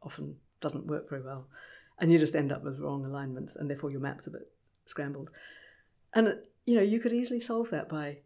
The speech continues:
making more vista spaces, so you can see how the rooms are related to each other through the glass wall or, you know,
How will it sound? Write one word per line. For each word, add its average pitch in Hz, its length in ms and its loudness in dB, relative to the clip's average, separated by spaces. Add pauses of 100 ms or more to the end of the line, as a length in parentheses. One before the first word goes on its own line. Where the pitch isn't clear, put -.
(260)
making 170 320 4
more 165 140 4
vista 160 280 -6
spaces, - 480 -8
so 175 120 0
you 165 180 6
can 160 160 -2
see 156 760 4 (480)
how 156 240 2
the 143 280 -2 (180)
rooms 143 320 -2
are 139 80 -4
related 139 360 -6
to - 80 -12
each 143 120 -10
other 135 140 -10
through 160 240 -2
the 160 60 -2
glass 143 360 -6
wall 131 320 -8
or, 131 260 -6
you 147 60 -6
know, 127 140 -10